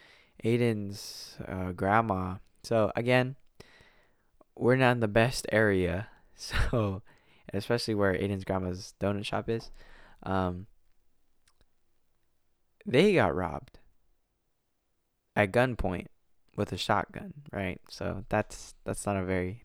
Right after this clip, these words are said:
happy story to tell. And then this other time, this just, this dude just ran in through the back door and tried to steal the money in there, right? So, thi-, and then I talk about,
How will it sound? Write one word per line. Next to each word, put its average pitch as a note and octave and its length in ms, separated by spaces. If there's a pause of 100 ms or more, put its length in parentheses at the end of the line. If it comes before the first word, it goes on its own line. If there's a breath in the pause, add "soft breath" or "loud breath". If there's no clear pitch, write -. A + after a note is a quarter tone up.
happy G2 260
story F#2+ 240
to F#2+ 80
tell. G2+ 200
And G2+ 140
then G#2 200
this G2+ 160
other A#2+ 200
time, G2 340 (480 loud breath)
this G#2+ 180
just, - 400
this G#2 180
dude A2+ 220
just G#2 180
ran G2 200
in F#2+ 100
through G2+ 140
the F#2+ 80
back F#2 320
door F#2+ 200
and F#2+ 140
tried F#2 220
to G2+ 60
steal F#2 340
the F2+ 120
money G#2+ 300
in G2 140
there, F#2+ 200
right? G#2+ 200 (540 loud breath)
So, A2 360
thi-, C3+ 280
and A#2+ 140
then A#2 220
I A2+ 100
talk A#2 260
about, G2+ 460